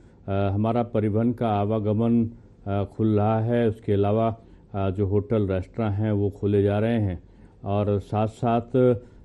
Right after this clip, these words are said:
स्कूल, कॉलेजेस के बारे में तो हम लोग जुलाई में,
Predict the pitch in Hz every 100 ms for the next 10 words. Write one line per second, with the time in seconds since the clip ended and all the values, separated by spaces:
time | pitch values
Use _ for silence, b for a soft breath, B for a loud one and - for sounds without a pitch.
0 | - 120 - 175 151 135 135 139 143 139
1 | 123 117 127 131 127 131 117 120 123 104
2 | 101 104 110 113